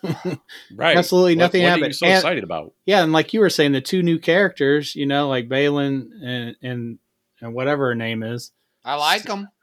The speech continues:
Speaker 3: I just,
Speaker 1: Satin,
Speaker 3: they
Speaker 1: Satine,
Speaker 3: just,
Speaker 1: what's her <laughs> name?
Speaker 3: I don't know
Speaker 2: Yeah.
Speaker 3: what they did.
Speaker 1: Yeah, did, uh,
Speaker 2: Yeah.
Speaker 1: nothing happened with them, you know? And
Speaker 3: I,
Speaker 1: now,
Speaker 3: I still
Speaker 1: now,
Speaker 3: don't know
Speaker 1: now
Speaker 3: what
Speaker 1: the one
Speaker 3: he's up
Speaker 1: dude's
Speaker 3: to.
Speaker 1: dead.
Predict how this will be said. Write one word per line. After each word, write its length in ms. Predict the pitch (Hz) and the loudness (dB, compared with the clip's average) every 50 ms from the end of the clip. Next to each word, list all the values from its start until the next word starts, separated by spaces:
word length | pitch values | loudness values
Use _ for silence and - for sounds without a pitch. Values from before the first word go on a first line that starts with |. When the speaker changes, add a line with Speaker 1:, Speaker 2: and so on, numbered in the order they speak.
| _ _ | _ _
Speaker 3:
I 80 | 120 143 | -6 -6
just, 100 | 143 - | -2 0
Speaker 1:
Satin, 440 | 139 139 147 147 - 147 147 147 | 0 2 2 0 0 -2 -2 -2
Speaker 3:
they 40 | 143 | -2
Speaker 1:
Satine, 520 | 135 - - - 139 127 - 143 147 147 147 | -4 -6 -6 -6 -6 -2 0 0 2 2 2
Speaker 3:
just, 240 | 147 143 143 139 | 2 0 0 -2
Speaker 1:
what's 180 | 135 139 139 - | -2 -4 -4 -2
her 80 | 151 139 | -4 -6
<laughs> 100 | - - | -4 -4
name? 340 | 175 147 151 135 156 156 135 - _ _ - - - | -2 -2 -2 -4 -4 -8 -12 -14 _ _ -20 -8 -4
Speaker 3:
I 40 | 131 | 0
don't 220 | 160 170 175 175 | 2 2 2 2
know 100 | 175 175 175 | 0 0 4
Speaker 2:
Yeah. 40 | 170 | 4
Speaker 3:
what 160 | 180 170 - | 4 4 4
they 120 | 175 175 170 | 2 2 4
did. 360 | 208 254 277 262 214 151 - _ _ _ _ _ _ - _ _ _ _ | 4 6 6 6 4 2 -2 _ _ _ _ _ _ -20 _ _ _ _
Speaker 1:
Yeah, 260 | 175 208 208 156 120 113 | 0 0 0 0 0 -2
did, 260 | 127 175 214 214 175 | 2 4 4 4 4
uh, 200 | - 175 196 190 | 2 0 0 2
Speaker 2:
Yeah. 80 | 185 175 | 2 4
Speaker 1:
nothing 300 | 190 214 214 240 226 254 | 4 4 2 2 2 2
happened 400 | 269 285 311 320 262 311 262 202 | 2 2 2 2 2 0 0 2
with 160 | 165 160 - | 0 0 0
them, 320 | 135 113 98 82 76 71 - | -6 -10 -10 -14 -18 -20 -12
you 120 | 143 139 147 | -8 -6 -4
know? 300 | 160 180 226 254 208 - _ _ _ _ _ _ _ _ _ - | -2 -2 -4 -4 -8 -12 _ _ _ _ _ _ _ _ _ -6
And 120 | 139 165 | -2 0
Speaker 3:
I, 40 | 175 | 2
Speaker 1:
now, 120 | 185 180 160 | 2 2 2
Speaker 3:
I 40 | 160 | 0
still 240 | - - - 196 226 | -2 -2 -2 0 4
Speaker 1:
now, 60 | 254 254 254 | 4 6 4
Speaker 3:
don't 100 | 233 185 | 4 4
know 60 | 170 | 2
Speaker 1:
now 120 | 165 - - | 2 4 4
Speaker 3:
what 120 | 160 160 175 | 4 4 6
Speaker 1:
the 40 | 185 | 6
one 100 | 202 208 | 4 6
Speaker 3:
he's 60 | 185 | 6
up 100 | 175 175 | 6 4
Speaker 1:
dude's 160 | 165 135 123 | 4 2 -2
Speaker 3:
to. 140 | 175 170 170 | -4 -2 0
Speaker 1:
dead. 440 | 165 175 220 226 170 160 165 160 | 2 4 4 4 4 2 0 -2